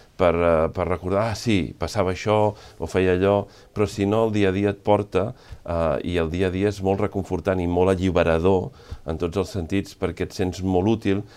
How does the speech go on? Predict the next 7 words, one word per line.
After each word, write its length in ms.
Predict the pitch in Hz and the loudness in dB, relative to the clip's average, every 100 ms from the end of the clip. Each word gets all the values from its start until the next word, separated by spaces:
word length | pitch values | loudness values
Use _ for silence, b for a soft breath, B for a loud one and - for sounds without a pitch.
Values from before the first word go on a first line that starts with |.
| B - | B -8
i 80 | - | -4
perquè, 320 | 82 76 80 | -4 -4 -6
sobretot, 400 | - 80 85 92 | -2 -2 0 -2
et 120 | - | -2
sents 300 | - 85 - - | -4 -6 -6 -10
molt 480 | 90 92 95 78 62 | -4 0 2 2 -2
estimat. 580 | - 71 65 - - | -10 -10 -10 -12 -18